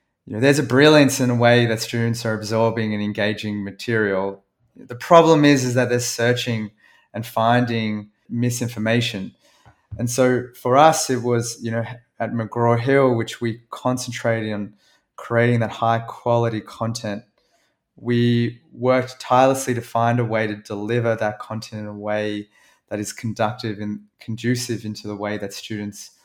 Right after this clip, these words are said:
learn today. And so, you know, Dustin, a lot of the things that, um, you will see in, that you see in Sharpen is straight away that continuous feed of study content that's broken down,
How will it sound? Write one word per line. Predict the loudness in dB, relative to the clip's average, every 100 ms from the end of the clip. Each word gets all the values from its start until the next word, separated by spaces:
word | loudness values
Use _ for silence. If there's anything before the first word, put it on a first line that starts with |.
| _ _ -6
learn | -4 -2 -4
today. | -6 0 2 0 -4
And | -8
so, | -2 0 0 -2 -14 _ _ _ _ -6
you |
know, | -2
Dustin, | 4 4 4 0
a | 0
lot | 0
of | -2 -6 -12
the | -10
things | -6 -2 0 -2 -2
that, | -4 -6 -8
um, | -6 -4 -6 -6
you | -8
will | -8
see | -4 -2 0 -2
in, | -4 -6 -6 -8 -10 _
that | -12 -12 -10
you | -8 -8
see | -8 -4 0 0
in | -2
Sharpen | -4 -4 -6 -8 -10
is | -10 -12 -18 _ _ _
straight | -18 -4 -2 0
away | 2 4 4 2 -2
that | -2 -4 -4 -10 _ _ _
continuous | -10 -10 -10 -6 -2 0 2 2 -2 -6 -16
feed | -8 -2 0 -2
of | -4
study | -6 -4 -4 -6
content | -6 -6 -6 -10 -12
that's | -12 -14
broken | _ -2 -2 -2 -6
down, | -6 -6 -4 -4